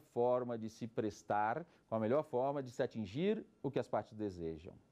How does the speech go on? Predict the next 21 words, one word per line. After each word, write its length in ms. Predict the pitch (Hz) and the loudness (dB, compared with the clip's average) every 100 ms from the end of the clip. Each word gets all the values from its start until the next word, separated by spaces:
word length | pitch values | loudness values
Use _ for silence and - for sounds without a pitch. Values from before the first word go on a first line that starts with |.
| _ _ _ _ - - | _ _ _ _ -14 -2
Esse 240 | 151 - | 0 0
é 20 | |
importante. 640 | 110 101 - 76 90 - - - - - - _ _ _ - | -4 -4 -6 -10 -10 -14 -16 -16 -20 -20 -20 _ _ _ -4
A 80 | 180 | -4
se-, 220 | - 151 | -2 -6
o 140 | 143 | -6
segundo, 580 | 147 131 117 113 113 165 - _ _ _ | -4 -6 -4 -4 -2 -4 -6 _ _ _
a 80 | 127 | -6
segunda 440 | 123 127 107 104 104 | -2 0 0 0 2
característica 1000 | 110 98 - 92 98 139 - 117 101 85 - - _ _ _ _ _ _ | 2 0 -2 -2 -2 -4 -6 -4 -2 -4 -8 -20 _ _ _ _ _ _
da 280 | - 104 170 | -6 0 0
função 420 | - 123 - 160 | 0 -8 0 0
notarial, 400 | 151 110 104 123 | 2 0 2 4
o 40 | 151 | 2
segundo 300 | - 139 185 | -2 -4 0
elemento 480 | 170 156 196 233 196 | 2 4 4 2 0
que 60 | |
compõe 320 | 165 151 135 | -2 -2 -2
a 80 | 123 | -4
função 320 | - 117 117 | -6 -10 -6
notarial 760 | 107 95 - 82 85 131 170 | -6 -6 -4 0 2 2 0